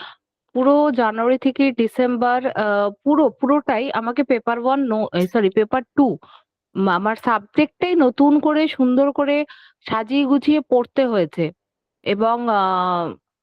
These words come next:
পেপার ওয়ানটা তো বটেই, পেপার ওয়ান তো ভীষণ, মানে, প্রথম প্রথম শক্ত লাগতো,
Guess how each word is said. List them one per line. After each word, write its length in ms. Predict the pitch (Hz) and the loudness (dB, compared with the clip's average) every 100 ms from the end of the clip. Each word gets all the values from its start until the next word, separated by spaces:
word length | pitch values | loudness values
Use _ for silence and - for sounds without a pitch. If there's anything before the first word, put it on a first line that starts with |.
| - - | -12 -2
পেপার 400 | 247 240 285 294 | 0 0 0 -2
ওয়ানটা 500 | 254 220 220 220 262 | -2 -2 -2 -4 -4
তো 240 | 320 320 | -2 -2
বটেই, 420 | 254 233 226 302 | 0 -2 0 0
পেপার 320 | 277 226 226 233 | 2 0 -2 -2
ওয়ান 240 | 240 233 | -4 -2
তো 140 | 285 | -2
ভীষণ, 480 | 254 214 - 254 277 - - _ - | -2 -2 0 0 0 -4 -12 _ -6
মানে, 440 | 202 190 175 165 139 | -4 -2 -2 -4 -4
প্রথম 260 | 214 233 233 | -4 -2 -2
প্রথম 200 | 240 247 | -2 -2
শক্ত 360 | 220 180 - | -4 -4 -2
লাগতো, 480 | 262 233 - - 302 | 0 0 -2 -2 -2